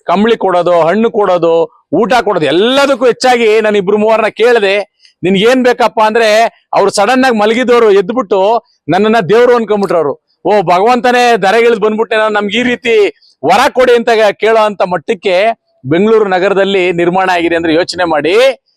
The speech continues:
ಅವರೆಲ್ಲರೂ ಕೇಳಿದ್ ಒಂದೇ, ಬಟ್ಟೆ ಕೇಳಲಿಲ್ಲ, ಹಣ ಕೇಳಲಿಲ್ಲ, ಒಂದೇ ಕೇಳಿದ್ದು ಊಟ. ನೋಡ್ರಿ, ಎಲ್ಲರೂ ಅಷ್ಟೇ, ನಾವು ಇರೋದೇ ಮೂರ್ ದಿನ, ಮೂರೇ ದಿನ ಬದುಕಿದ್ರು ಕೂಡ ಪ್ರಾಮಾಣಿಕವಾಗಿ ಬದುಕೋಣ.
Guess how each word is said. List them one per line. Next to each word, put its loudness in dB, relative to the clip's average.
ಅವರೆಲ್ಲರೂ 0
ಕೇಳಿದ್ 0
ಒಂದೇ, 2
ಬಟ್ಟೆ -4
ಕೇಳಲಿಲ್ಲ, 0
ಹಣ 0
ಕೇಳಲಿಲ್ಲ, 0
ಒಂದೇ 0
ಕೇಳಿದ್ದು -2
ಊಟ. -2
ನೋಡ್ರಿ, 0
ಎಲ್ಲರೂ 2
ಅಷ್ಟೇ, 0
ನಾವು 2
ಇರೋದೇ 2
ಮೂರ್ -2
ದಿನ, 0
ಮೂರೇ 2
ದಿನ 0
ಬದುಕಿದ್ರು -2
ಕೂಡ -2
ಪ್ರಾಮಾಣಿಕವಾಗಿ -2
ಬದುಕೋಣ. -2